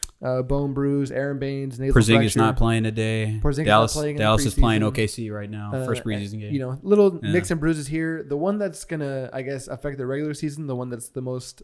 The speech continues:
Speaker 1: uh, on the cusp or not sure if they're gonna start or not, I don't think they will, is gonna be Isaiah Thomas on the Wizards.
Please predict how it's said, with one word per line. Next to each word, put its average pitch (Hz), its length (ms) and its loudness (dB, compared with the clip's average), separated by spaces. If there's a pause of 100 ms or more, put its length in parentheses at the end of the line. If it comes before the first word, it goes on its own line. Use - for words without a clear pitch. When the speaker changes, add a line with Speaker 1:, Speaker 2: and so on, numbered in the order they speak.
(120)
Speaker 1:
uh, 120 420 -6
on 127 300 -6
the 120 160 -6
cusp - 520 -4
or 120 280 -2 (400)
not 139 180 0
sure 147 180 2
if 131 60 2
they're 135 80 0
gonna 135 160 -4
start 156 320 0
or 165 60 -2
not, 180 400 -2
I 135 100 -6
don't 135 140 -4
think 131 100 -8
they 135 80 0
will, 151 220 2
is 143 80 -2
gonna 131 120 -6
be 123 120 -4
Isaiah 131 280 -2
Thomas 147 360 -2
on 139 80 -8
the 127 80 -6
Wizards. 165 420 0